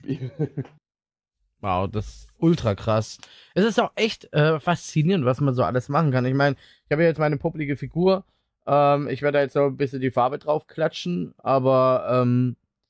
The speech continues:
Speaker 2: bis ich irgendwann so weit bin, da wird's schon, äh, paar Jahre dauern, schätze ich mal, bis ich da
Speaker 1: Mhm.
Speaker 2: wirklich herausgefunden hab,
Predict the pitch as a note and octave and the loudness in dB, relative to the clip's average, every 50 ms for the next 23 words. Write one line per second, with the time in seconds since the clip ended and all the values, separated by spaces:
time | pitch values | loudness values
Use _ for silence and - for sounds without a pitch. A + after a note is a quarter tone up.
0 | _ _ _ _ _ _ - C3+ B2 C#3+ C#3 A#2+ A#2+ - - C#3+ D3 D3+ C#3+ C3+ | _ _ _ _ _ _ -4 -4 -2 0 -2 -2 -2 -2 0 0 0 0 0 0
1 | C3 C3+ C#3+ C#3+ C#3 C3 B2 C#3+ B2+ C3 B2 B2 - - C#3 C#3 E3 E3 D#3 D3 | 0 0 0 -2 -4 -2 -2 0 0 2 0 0 -2 -4 -4 -2 -2 0 0 0
2 | C#3+ C#3+ C#3 C#3+ C3 - - - - - D2+ - - - D3+ D3 D#3 D3 C3 G2+ | 0 0 0 -2 -4 -6 -12 -18 -16 -16 -12 -10 -6 -2 -2 -2 -2 -2 -6 -8
3 | F#2+ - - - D2 - _ _ _ _ _ _ _ _ _ _ _ _ _ - | -10 -14 -16 -18 -20 -20 _ _ _ _ _ _ _ _ _ _ _ _ _ -2
4 | A#2 A#2 A#2+ B2 A#2+ A2 A2+ A#2 A2+ G#2 A2 G2 G#2 A2 A2 G#2+ A2 A2 G#2 - | 0 2 4 4 4 4 4 2 0 0 0 0 0 0 0 0 0 -2 -4 -6
5 | - A2 G#2 G#2 - A2+ A2+ A2+ A2+ G2+ G2+ G2+ A2 G#2+ - - - - - G#2 | -6 -6 -6 -6 -8 -10 -8 -6 -4 -4 -4 -4 -6 -10 -10 -12 -14 -6 -2 0
6 | G2+ G#2 F#2 E2+ - _ _ _ - B2+ C3 B2 B2 A2+ B2 A2+ A2 B2 C#3 C#3 | 0 0 -2 -4 -8 _ _ _ -2 -2 -2 0 0 0 0 2 2 2 2 0
7 | - - B2 - - C#3 C3+ C#3 A#2+ A#2 A2+ A2+ A2 G2 - | -2 -6 -10 -6 -2 -4 -4 -2 -2 -2 0 0 0 -2 -4